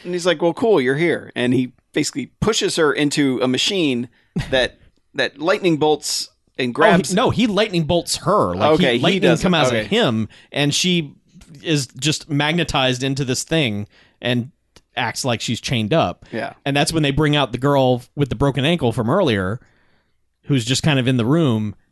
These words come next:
Speaker 2: and he's like, "Uh, well, now I've got someone to kill."
Speaker 1: Well, yeah, well, she shoots at him.
Speaker 2: Yeah.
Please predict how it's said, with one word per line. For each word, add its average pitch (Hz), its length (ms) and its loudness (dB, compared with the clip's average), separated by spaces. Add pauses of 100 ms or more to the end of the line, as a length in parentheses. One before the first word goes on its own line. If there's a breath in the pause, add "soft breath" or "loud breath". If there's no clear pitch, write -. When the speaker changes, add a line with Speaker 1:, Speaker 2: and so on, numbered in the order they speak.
(140)
Speaker 2:
and 117 180 -2
he's 120 200 0
like, 127 240 0 (280)
"Uh, 85 120 -12
well, 165 220 -2
now 180 180 0
I've 175 100 0
got 156 140 0
someone 127 180 -2
to 107 40 -8
kill." 147 320 -2
Speaker 1:
Well, 160 120 2
yeah, 220 120 2
well, 131 120 2
she 131 160 -4
shoots - 320 -2
at 113 220 -4
him. - 180 -20
Speaker 2:
Yeah. 92 240 -2